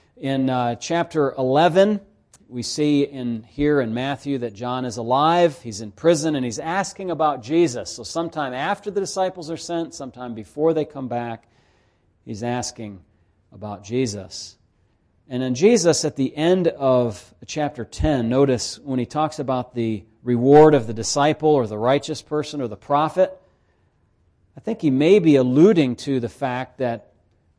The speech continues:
John the Baptist was in that kind of situation. Herod had not received John the Baptist as you would receive a prophet. He had not received John the Baptist as you should receive a righteous man. So what kind of reward do you think Herod was gonna get?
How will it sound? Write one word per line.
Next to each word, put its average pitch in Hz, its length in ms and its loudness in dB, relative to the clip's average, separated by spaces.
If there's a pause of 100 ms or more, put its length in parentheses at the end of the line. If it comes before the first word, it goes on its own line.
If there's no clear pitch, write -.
(160)
John 143 220 -4
the 131 60 -4
Baptist 135 480 -6
was 110 140 -16
in 123 100 -10
that 123 180 -12
kind 135 140 -12
of 120 80 -16
situation. 127 680 -10
Herod 170 640 4 (580)
had 170 320 2
not 196 600 0
received 170 720 2
John 170 360 0
the 156 80 0
Baptist 147 640 -2
as 135 240 -4
you 143 100 0
would 147 200 0
receive 131 420 -4
a 117 60 -6
prophet. 127 480 -4 (640)
He 165 100 4
had 170 160 6
not 208 260 2
received 196 500 4
John 175 220 2
the 160 80 0
Baptist 156 540 -2
as 147 220 0
you 143 100 0
should 175 280 -2
receive 143 440 -2
a 135 40 -2
righteous 139 500 -2
man. 110 260 -10
So 123 220 -6
what 151 180 0
kind 165 180 -8
of 131 100 -10
reward 127 640 -2 (560)
do 120 80 -6
you 127 100 -2
think 135 300 -10
Herod 139 340 -6
was 107 160 -14
gonna 104 200 -20
get? 92 300 -20